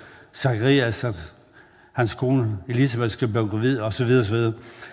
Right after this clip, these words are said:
Øh, jeg, jeg vil godt prøve lige at tage den meget kort her, øh, for nu, nu har I, nu har I hørt den her, øh, prædiken en gang, så jeg tager den bare sådan lige, men det er sådan, at Zacharias og Elisabeth er,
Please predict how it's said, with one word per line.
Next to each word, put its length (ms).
Øh, 300
jeg, 140
jeg 140
vil 80
godt 480
prøve 220
lige 300
at 120
tage 200
den 320
meget 380
kort 340
her, 240
øh, 360
for 120
nu, 300
nu 160
har 240
I, 140
nu 120
har 180
I 200
hørt 420
den 180
her, 300
øh, 160
prædiken 400
en 240
gang, 260
så 100
jeg 120
tager 160
den 100
bare 120
sådan 200
lige, 200
men 260
det 160
er 80
sådan, 280
at 400
Zacharias 560
og 60
Elisabeth 340
er, 180